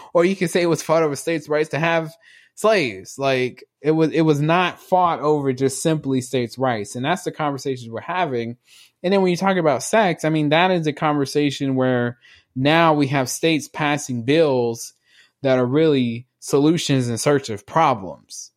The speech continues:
Like, you have, you're passing a bill at the state level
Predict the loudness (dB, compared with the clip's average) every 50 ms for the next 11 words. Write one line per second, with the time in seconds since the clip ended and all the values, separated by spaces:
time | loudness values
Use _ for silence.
0 | _ _ _ _ _ -4 -4 -4 -2 -2 0 0 2 2 2 4 2 2 0 0
1 | -2 0 0 0 0 -2 -4 -6 -4 -4 -4 -2 0 2 4 4 4 2 2 0
2 | -2 -6 -8 -12 _ _ _ _ -12 -12 -10 -8 -8 -8 -8 -4 -2 -2 -2 0
3 | 0 0 2 2 2 2 0 -2 -8 -8 -8 -10 -14